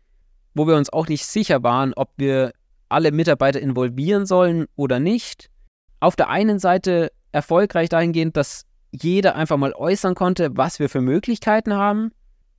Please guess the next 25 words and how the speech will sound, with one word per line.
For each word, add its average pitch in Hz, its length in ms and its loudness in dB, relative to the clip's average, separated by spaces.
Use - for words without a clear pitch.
Auf 170 180 4
der - 140 0
anderen 175 320 2
Seite 151 520 2
kam 151 380 -2
jetzt 170 200 -2
aber 139 240 -2
auch 156 180 -8
nichts - 440 -6
so - 220 -2
richtig 165 460 -2
Konkretes 139 600 -2
raus, 180 420 0
wo 143 180 -2
wir 147 80 2
uns 147 180 -2
dachten, 147 320 0
hey, 151 380 0
wenn 131 180 0
wir 127 100 0
das - 320 0
entwickeln, 214 580 -2
dann 160 400 2
werden 135 280 2
nochmal 120 260 -2